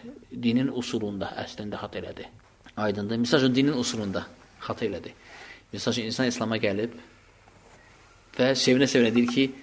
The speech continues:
"Əlhamdülillah, İslam'a gəldim, bundan sonra nədir, İsa'ya iman etməyəcəm." Deyir ki, "Deyəm, mənə bir dəqiqə. <laughs> Bu dinin usulu deyə, İsa'ya iman etmək dinin usuludur, iman etməlisən."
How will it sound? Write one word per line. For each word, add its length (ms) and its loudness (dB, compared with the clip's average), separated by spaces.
"Əlhamdülillah, 720 4
İslam'a 300 4
gəldim, 400 4
bundan 300 4
sonra 640 4
nədir, 220 4
İsa'ya 260 6
iman 200 2
etməyəcəm." 440 -6
Deyir 120 -8
ki, 140 6
"Deyəm, 180 6
mənə 160 6
bir 80 6
dəqiqə. 280 2
<laughs> 440 -20
Bu 100 2
dinin 260 4
usulu 320 4
deyə, 200 6
İsa'ya 220 4
iman 280 4
etmək 420 2
dinin 220 6
usuludur, 540 6
iman 240 4
etməlisən." 440 2